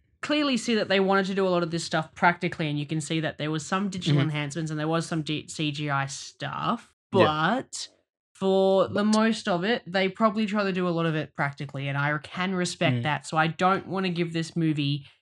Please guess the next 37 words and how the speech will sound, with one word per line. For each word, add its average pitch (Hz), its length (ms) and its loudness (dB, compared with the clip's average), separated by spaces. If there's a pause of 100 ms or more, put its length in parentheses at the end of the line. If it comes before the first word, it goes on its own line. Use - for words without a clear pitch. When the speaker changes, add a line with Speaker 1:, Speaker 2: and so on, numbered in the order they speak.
(140)
Speaker 1:
any 170 300 2
flack 175 800 2 (340)
for 156 580 2 (280)
C 170 340 -2
G 180 260 0
I 151 440 2
or 151 180 -8
crappy 160 440 -4
C 165 260 -6
G 156 200 -6
I 143 200 -2
when 135 360 -4 (260)
I 135 140 -4
can 127 220 -12
tell 143 340 -2
that 143 120 -6
they 135 140 -6
wanted 127 360 -12
to 135 100 -8
do 127 260 -14
a - 120 -8
lot 139 240 -12
of 135 100 -10
stuff - 400 -14
practically. - 520 -20 (1160)
Speaker 2:
That's, 151 360 0
that 147 220 2
is 143 180 0
fair 117 240 -2
enough. 107 360 -4
I 110 40 -10
feel 135 180 0
like 120 180 -2
for 131 180 -6
me, 151 380 0
it 135 100 -6
was 120 360 -4